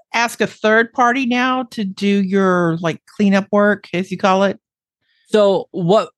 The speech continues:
Speaker 2: what Abe and I do is he'll first draft. And then, uh, at this point, because I, I learned where that barrier was,
Speaker 1: Mm-hmm.
Speaker 2: um, rather quickly, actually, with Abe, because we talked about it, because, uh, that's,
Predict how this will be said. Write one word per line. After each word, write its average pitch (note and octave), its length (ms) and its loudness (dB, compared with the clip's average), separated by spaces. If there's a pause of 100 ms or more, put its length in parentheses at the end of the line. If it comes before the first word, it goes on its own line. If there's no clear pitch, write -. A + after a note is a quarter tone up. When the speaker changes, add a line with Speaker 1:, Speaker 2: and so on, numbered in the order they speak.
(140)
Speaker 2:
what F3 180 0
Abe G3+ 220 2
and A3+ 100 0
I F3 100 0
do C#3+ 200 -2
is C3+ 140 -4
he'll G3 180 -2
first F3+ 360 -4
draft. A#2 520 -4 (200)
And D3 180 0
then, C#3 420 0
uh, C3 240 2 (100)
at D3+ 220 -4
this F3 220 0
point, F3 340 -2
because D3 760 -2 (120)
I, B2+ 440 0 (460)
I C#3 120 0
learned C#3 580 -2 (340)
where C3+ 320 0
that C3 240 -4
barrier B2+ 460 -2
was, B2+ 640 -4 (320)
Speaker 1:
Mm-hmm. G#3 80 -2
Speaker 2:
um, B2+ 500 0 (260)
rather D#3 340 0
quickly, E3 420 -2
actually, A2+ 440 -4
with B2 180 -2
Abe, C3+ 220 0
because C3+ 280 -2
we F#3 100 -2
talked G3+ 280 -2
about A2+ 220 -6
it, A2 80 -6
because, D3 440 -2
uh, D3 180 -8
that's, D3 340 -2